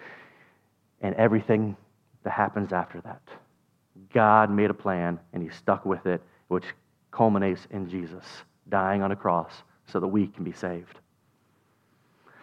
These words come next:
And the other reason I chose this passage was because wanted to, uh,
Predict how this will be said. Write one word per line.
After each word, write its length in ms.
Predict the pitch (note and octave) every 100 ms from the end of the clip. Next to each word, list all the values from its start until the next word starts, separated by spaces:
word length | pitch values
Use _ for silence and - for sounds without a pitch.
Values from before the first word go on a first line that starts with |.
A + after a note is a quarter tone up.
| -
And 120 | G2+ A2
the 120 | C3
other 180 | D3 A#2+
reason 280 | A#2 A2+
I 100 | G#2+
chose 300 | G#2 A2+ G#2+
this 180 | G2 G2
passage 440 | - G#2 F#2+ G#2 G2
was 260 | G#2 F#2+ - - -
because 600 | A2+ - C#3 B2 - - _ _ _ _ _ _ _ _ _
wanted 400 | A#2+ A2+ D3+ B2
to, 380 | - A#2+ G#2+ G2 - _ _ _ _ _ _ _ _ _ _ _ _ _ -
uh, 240 | A2+